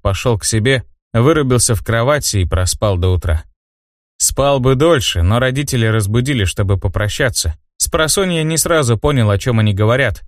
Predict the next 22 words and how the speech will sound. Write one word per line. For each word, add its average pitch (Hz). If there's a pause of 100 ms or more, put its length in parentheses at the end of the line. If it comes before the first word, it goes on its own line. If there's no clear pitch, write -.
но 104
вскоре 127
дошло. 101 (460)
"Они 147
же 127
улетают 143
на 139
Луну!" 151 (880)
"Серебряная 156
гавань?" 156 (360)
уточнил 95
я. 85 (420)
"Дороговато 214
получилось", 117 (440)
помрачнел 95
отец. 92 (420)
"Тридцать 175
тысяч 180
фениксов 160
за 147
две 135
недели. 139